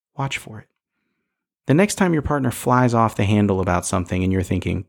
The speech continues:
"Gosh, that wasn't that big of a deal. Why are they this angry?"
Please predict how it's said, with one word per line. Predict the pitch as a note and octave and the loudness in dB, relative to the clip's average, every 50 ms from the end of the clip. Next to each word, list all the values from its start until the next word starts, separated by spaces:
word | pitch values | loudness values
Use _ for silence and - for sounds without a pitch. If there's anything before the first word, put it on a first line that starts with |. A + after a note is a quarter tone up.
| _ | _
"Gosh, | - A#2 C3+ G3+ D3 - - | -2 -2 0 0 0 -2 -2
that | - A2+ G#3 | -4 -4 -2
wasn't | - G2 F#2 F2+ F2+ E2+ - | 0 0 2 2 2 2 2
that | F2 F2 F2 | 2 2 2
big | F2+ F#2 F2 | 2 0 0
of | F2 F2+ | 0 -2
a | |
deal. | F2+ F#2+ F2+ F2+ F#2 A2 A#2 | -2 -2 -2 -2 -2 -2 -2
Why | G2+ G#2 B2 | 0 0 2
are | C#3+ C#3 | 2 2
they | A#2+ A2 G#2 F#2 | 2 2 2 2
this | F2 F2 F#2+ A2+ B2+ - | 0 0 0 0 0 0
angry?" | - - B2+ D3+ C3+ - - B2+ - | 0 0 0 0 0 -2 -6 -12 -18